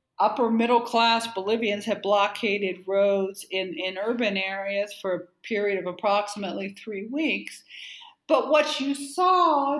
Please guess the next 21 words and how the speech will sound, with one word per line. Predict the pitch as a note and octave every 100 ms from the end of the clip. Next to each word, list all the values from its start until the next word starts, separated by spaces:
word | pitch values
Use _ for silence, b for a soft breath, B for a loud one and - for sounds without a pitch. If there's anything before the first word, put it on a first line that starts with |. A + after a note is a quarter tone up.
| C#4+
during | C#4+ D4+ D#4+ B3+
this | G#3+ - -
period | A#3 A3 A#3 G#3
was | G3+
an | G#3+ -
escalation | A#3+ B3 A3+ G#3 A#3 B3 - A3+
in | G3 F#3
the | F3
demand. | F3 F3 F3 E3 F3
So | G3 F#3+ C#4
first | D#4+ D#4+
people | - C4+ C4 A#3
were, | G3+ G3+ F#3+ b b b -
you | A#3+
know, | F#3+ F#3 -
first | D4+ - -
the | A3
right | G#3+ G#3+ A3 G#3 A3 - -
and | G3 G3
the | F#3
more | G3 G#3+